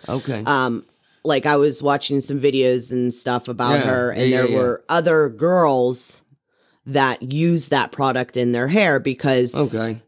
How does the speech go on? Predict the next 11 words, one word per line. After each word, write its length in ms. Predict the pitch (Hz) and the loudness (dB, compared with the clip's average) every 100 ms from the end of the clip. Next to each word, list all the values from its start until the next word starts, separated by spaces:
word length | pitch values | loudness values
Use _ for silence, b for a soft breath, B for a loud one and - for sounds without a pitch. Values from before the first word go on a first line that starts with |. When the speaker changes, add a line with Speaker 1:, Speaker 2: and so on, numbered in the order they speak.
| - | -6
Speaker 2:
um, 380 | 135 123 120 107 _ _ - | -2 -2 -2 -6 _ _ -6
she 240 | 156 - 240 | -2 2 2
had 160 | 220 180 | 2 2
her 120 | 180 | 2
hair 220 | 170 175 175 | 2 2 0
in, 140 | 160 | 0
like, 140 | 156 143 | -2 -2
a 60 | |
side 600 | 123 - 160 170 165 127 - | -4 -2 0 0 -2 -6 -4
ponytail. 840 | 185 180 180 180 190 190 196 202 | -2 0 -2 0 0 0 -2 -4
Speaker 1:
Okay. 460 | 123 110 117 117 | -8 -6 -6 -6